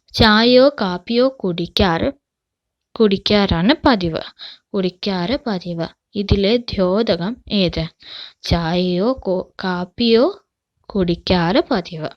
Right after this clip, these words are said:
ഇതിലെ ദ്യോതക ശബ്ദം ഏത് എന്നതാണ്. ഓപ്ഷൻ എ ചായ, ഓപ്ഷൻ ബി കാപ്പി, ഓപ്ഷൻ സി പതിവ്, ഓപ്ഷൻ ഡി ഓ. ഓ എന്നിങ്ങനെയാണ്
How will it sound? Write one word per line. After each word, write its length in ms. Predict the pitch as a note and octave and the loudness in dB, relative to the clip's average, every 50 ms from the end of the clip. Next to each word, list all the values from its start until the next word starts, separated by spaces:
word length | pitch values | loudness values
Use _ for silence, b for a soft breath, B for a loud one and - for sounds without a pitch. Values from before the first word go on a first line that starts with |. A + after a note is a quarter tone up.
| _ B B B B B B B B | _ B B B B B B B B
ഇതിലെ 380 | G3 F#3 F3+ F3+ F3 F3 G3 D4 F#4 - - - - - | -6 0 2 2 2 4 2 0 -2 -4 -10 -20 -14 -4
ദ്യോതക 520 | - F3+ F3 F3 E3+ F3 F3+ G3+ A#3 C#4+ | -2 0 0 0 0 0 0 2 2 2
ശബ്ദം 480 | D4 - - G3 - F3 - G3+ A#3+ C4 - | 2 2 2 0 -2 -2 -2 -4 -4 -2 -4
ഏത് 280 | F3 E3+ D#3+ D#3 F3 A3+ C4+ - | -6 -6 -6 -4 0 -2 -2 0
എന്നതാണ്. 540 | G#3+ F#3 D#3+ D#3 D3 - C#3+ C3+ C#3 C#3 - - _ - - - - _ _ _ _ _ _ _ _ _ _ _ _ _ _ - _ _ _ _ B B B B B B B B - | -2 -6 -6 -8 -10 -8 -8 -8 -8 -8 -12 -14 _ -20 -20 -20 -20 _ _ _ _ _ _ _ _ _ _ _ _ _ _ -20 _ _ _ _ B B B B B B B B -4
ഓപ്ഷൻ 360 | F3 E3+ - - G3 G3 F#3+ | -2 0 0 0 0 2 0
എ 380 | F3+ E3+ F3 G#3 C4+ D#4 - _ - | 0 0 2 2 2 0 -2 _ -2
ചായ, 380 | - - D#3+ D3+ D#3 D#3+ F3 G#3+ C#4+ F4 _ _ _ _ | 0 0 0 0 -2 0 2 0 0 0 _ _ _ _
ഓപ്ഷൻ 340 | - - - - F#3+ F#3+ F#3 F3 E3 | -14 -2 2 2 4 4 2 0 0
ബി 140 | E3+ F3 C4 F4 F#4 - _ _ _ _ _ _ _ | 0 0 0 0 -4 -6 _ _ _ _ _ _ _
കാപ്പി, 480 | - E3 D#3 D#3 D#3+ - _ - B3 C#4+ D#4+ _ - - | -4 -2 -2 -2 -4 -8 _ -4 -4 -4 -4 _ -10 -8
ഓപ്ഷൻ 400 | F3 F3 F3 - - G3 F#3+ F#3 | -8 -6 0 0 2 2 2 -2
സി 180 | F#3 - G3 G#3+ - _ _ _ - - | -2 -2 -2 -2 -2 _ _ _ -2 0
പതിവ്, 460 | E3+ D#3 D#3+ - - E3+ E3 F#3 B3+ E4 - B B B B B B - | 0 0 2 0 0 0 2 4 2 2 0 B B B B B B -6
ഓപ്ഷൻ 360 | F3+ F#3+ - - G#3 G#3 G#3 F#3+ | -4 2 4 4 4 4 2 2
ഡി 160 | F3 F3+ A#3+ D#4 F4 _ _ _ _ - | 0 0 0 0 -2 _ _ _ _ -10
ഓ. 80 | - B2+ - - _ _ _ _ _ _ _ _ _ _ B B B B B B B B B B - | -8 -8 -8 -10 _ _ _ _ _ _ _ _ _ _ B B B B B B B B B B 4
ഓ 100 | F#3 F3+ F3 E3 - _ _ _ - _ _ _ _ _ _ _ _ _ _ _ _ _ _ _ _ _ _ _ _ _ _ _ _ | 4 6 6 4 0 _ _ _ -20 _ _ _ _ _ _ _ _ _ _ _ _ _ _ _ _ _ _ _ _ _ _ _ _
എന്നിങ്ങനെയാണ് 680 | - G3 G3 F#3+ F#3+ F#3 F#3 F#3 F#3 F#3 F3 E3+ F#3+ C#4+ | -4 -4 -2 0 0 0 0 0 0 0 0 2 2 2